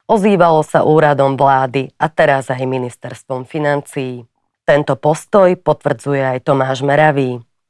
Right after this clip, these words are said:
Podľa našich informácií Igor Matovič trvá na tom, aby sa reforma musela realizovať ako celok a z jedného roka na druhý. Inak vraj žiadna reforma nebude. Zdá sa,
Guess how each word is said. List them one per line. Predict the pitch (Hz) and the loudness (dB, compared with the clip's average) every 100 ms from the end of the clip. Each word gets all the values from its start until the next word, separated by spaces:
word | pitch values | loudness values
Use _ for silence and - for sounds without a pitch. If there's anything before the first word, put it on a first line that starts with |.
| _ - | _ -2
Podľa | 277 220 175 | 2 4 4
našich | 180 196 156 | 2 2 2
informácií | 160 - 180 156 151 151 160 143 147 | 2 4 2 4 2 0 0 2 2
Igor | 151 143 | 2 2
Matovič | 143 143 165 139 - - | 0 0 -2 -4 -8 -4
trvá | 160 135 135 135 | -2 0 -2 0
na | 139 147 | 0 0
tom, | 160 135 | 0 0
aby | - 131 135 | -2 -6 -6
sa | - | -4
reforma | 139 185 220 190 180 165 160 _ | -2 0 2 4 4 4 0 _
musela | - 156 - 143 135 | -4 -4 0 0 2
realizovať | 139 131 131 135 143 131 131 135 | 2 2 0 -2 -6 -4 -4 -6
ako | - 139 | -8 -6
celok | - 156 139 - - - - | 0 2 2 -2 -18 -20 -8
a | - 156 | -4 2
z | 240 | 4
jedného | 226 190 170 | 4 4 4
roka | 156 139 - 135 | 4 2 2 0
na | 131 131 | 2 0
druhý. | 131 156 143 135 123 _ - _ - | 2 2 2 -4 -6 _ -20 _ 2
Inak | 160 190 160 | 4 4 4
vraj | 156 143 143 | 2 2 0
žiadna | 139 226 233 190 151 | 2 4 4 4 4
reforma | 151 - 147 143 127 | 2 2 2 4 2
nebude. | 127 139 139 131 117 117 _ _ _ _ _ _ _ | 2 0 0 -2 -4 -6 _ _ _ _ _ _ _
Zdá | 143 147 143 143 | -2 2 2 2
sa, | - 190 | 0 0